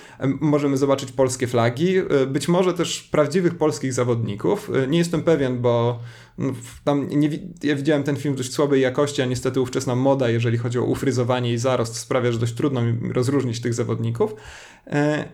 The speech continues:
i no właśnie, tu by ktoś musiał obejrzeć cały mecz Polska-Dania, czy też Dania-Polska, e, żeby mi to potwierdzić, ale jest taka sytuacja, kiedy,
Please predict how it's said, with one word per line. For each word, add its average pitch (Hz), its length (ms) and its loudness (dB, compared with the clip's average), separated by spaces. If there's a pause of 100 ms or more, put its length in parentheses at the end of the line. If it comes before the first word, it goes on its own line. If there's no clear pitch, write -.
(140)
i 190 340 2 (580)
no 170 80 2
właśnie, 175 260 4
tu 165 120 0
by 233 80 0
ktoś 220 220 -2
musiał 202 260 2
obejrzeć 170 380 2
cały 175 260 2
mecz 156 180 -2
Polska-Dania, 147 640 0
czy - 120 -10
też - 240 -6
Dania-Polska, 120 720 0 (280)
e, 127 200 0
żeby 143 220 2
mi 143 100 2
to 143 120 0
potwierdzić, 151 520 0
ale 147 140 2
jest 202 120 0
taka 202 160 0
sytuacja, 165 640 2
kiedy, 135 720 2